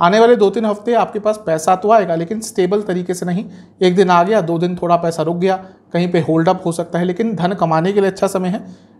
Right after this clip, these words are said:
लेकिन आपका अपनी सेहत पर बहुत खर्चा होने वाला है। जब भी ग्यारहवें स्थान में कोई ग्रह आता है या कुछ ग्रहण लगता है या कुछ योग बनते हैं जो पैसा देने वाले होते हैं, साथ में सेहत पर खर्चा बढ़ने लग जाता है, क्योंकि ये भाव छठे से छठा है, तो सेहत पर खर्चा आपका बढ़ेगा।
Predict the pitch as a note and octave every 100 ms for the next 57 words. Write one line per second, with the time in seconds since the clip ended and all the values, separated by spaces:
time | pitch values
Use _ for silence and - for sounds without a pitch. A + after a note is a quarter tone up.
0 | - E3 B3+ A#3 G#3 A#3 A3+ A#3+ B3 -
1 | F3+ G3 A3+ A3 D#3+ D#3+ E3 D3+ - D3
2 | D3 C#3+ C3+ C#3+ - - _ _ _ D3+
3 | F3+ G3+ B3+ C#4+ A3 E3 F3 A3+ A#3+ -
4 | F#3+ F#3+ G3+ G3+ G3 E3+ F3 F3 D#3 F3
5 | E3+ F3 F3 - E3+ D3+ D#3 F3+ F3+ E3
6 | - E3+ E3+ F3 F3 E3 F3 F#3+ F3+ F3+
7 | F3 F#3 F#3+ F#3+ E3 D#3 F3+ F3 E3 D#3
8 | D3+ D3+ E3 B3 - _ _ _ - F#3+
9 | A3 A#3+ C4 C4+ - G3 A3+ A3+ A3+ F3
10 | E3 G3 E3 D#3 F3 E3+ E3+ F3 G3+ F#3
11 | G3+ E3+ E3+ A#3 - - _ _ - G3+
12 | A#3+ A3+ F3+ C#3 C#3 C#3 - _ _ -
13 | F#3+ G#3 G3 A#3 A#3+ A#3 G3+ F3+ G3 F#3+
14 | G3+ F#3 F3+ G3+